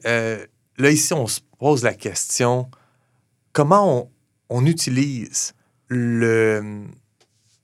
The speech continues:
le cliché et le, et l'interdit dans la narrativité. Fait que le stéréotype, c'est des clichés sur la vraie vie, puis les tabous, c'est les interdits de la vraie vie. Ben, comment on, on peut les utiliser pour les amener et,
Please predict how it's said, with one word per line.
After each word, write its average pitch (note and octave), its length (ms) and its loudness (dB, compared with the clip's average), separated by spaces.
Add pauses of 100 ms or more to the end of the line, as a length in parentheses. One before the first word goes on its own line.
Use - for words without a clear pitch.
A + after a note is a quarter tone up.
(340)
le A#2+ 140 2
cliché C3+ 840 -2 (440)
et C3+ 300 4
le, G#2 560 2 (640)
et C#3+ 100 4
l'interdit A#2 600 -2 (640)
dans B2 400 4
la A2 100 4
narrativité. G#2+ 720 -2
Fait A2 120 -6
que C3+ 120 0
le B2 40 4
stéréotype, F#3 800 0
c'est - 220 -2
des B2+ 120 0
clichés B2+ 340 -4
sur A2+ 220 -6
la G#2+ 160 -2
vraie G#2 200 -2
vie, A2 220 -6
puis B2+ 160 -12
les A2+ 200 -4
tabous, A#2 300 -4
c'est C3 220 -2
les A2+ 280 -2
interdits A#2 380 -2
de A#2+ 80 0
la G#2 160 -4
vraie G2+ 220 -4
vie. G2 180 -10
Ben, A#2 160 -6
comment C3 300 0
on, B2 40 -6 (400)
on A#2+ 60 -8
peut C3 120 -2
les A#2+ 180 2
utiliser C#3 320 0
pour C#3 160 -2
les B2 160 0
amener C#3+ 280 -2
et, C#3 240 0